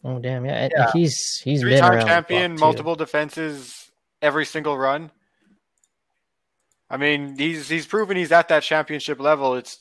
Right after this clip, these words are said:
Speaker 2: it was just a matter of him finally getting a fight with one of those top five guys. Yeah.
Speaker 1: Yeah, and I, I'm super excited for him to be here. Um, you know, uh, Hooker,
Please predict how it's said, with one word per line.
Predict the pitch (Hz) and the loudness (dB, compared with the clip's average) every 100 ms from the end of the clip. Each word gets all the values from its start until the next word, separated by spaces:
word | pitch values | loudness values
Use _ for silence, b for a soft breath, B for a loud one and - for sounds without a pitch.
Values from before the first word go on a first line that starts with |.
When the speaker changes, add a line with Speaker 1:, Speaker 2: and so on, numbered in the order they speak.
| - | -12
Speaker 2:
it | 143 | -6
was | 135 127 | -4 -4
just | 151 | -6
a | 151 | 0
matter | 147 147 151 | 2 2 2
of | 135 | 0
him | 143 | -4
finally | - 143 139 135 | 0 0 0 -2
getting | 139 131 | -2 -2
a | 120 | -2
fight | 143 139 | 0 0
with | 127 123 | -2 -4
one | 135 | -4
of | 127 | 0
those | 127 127 113 - | -2 -4 -8 -6
top | 139 127 - | -2 0 2
five | 131 135 | 0 2
guys. | 156 165 156 - _ _ _ _ _ _ _ _ _ _ _ _ _ _ _ _ - | 0 -2 -4 -18 _ _ _ _ _ _ _ _ _ _ _ _ _ _ _ _ -4
Yeah. | 120 120 131 | 0 0 0
Speaker 1:
Yeah, | 127 120 120 _ _ _ | -2 -4 -6 _ _ _
and | 123 113 117 | -4 -2 -2
I, | 127 | -2
I'm | - 139 123 | 0 -2 -2
super | - - 147 131 | -6 -4 2 2
excited | - 127 117 | 2 2 0
for | - 113 | -2 -4
him | 123 120 | -4 -6
to | 127 | -4
be | 123 | -2
here. | 120 117 - 123 | -2 -4 -6 -6
Um, | 120 117 117 - _ _ - _ | -4 -4 -8 -12 _ _ -20 _
you | 135 | -6
know, | 123 123 123 | -2 -2 0
uh, | 120 117 117 - | 0 0 -2 -4
Hooker, | - 131 135 127 | -2 2 4 2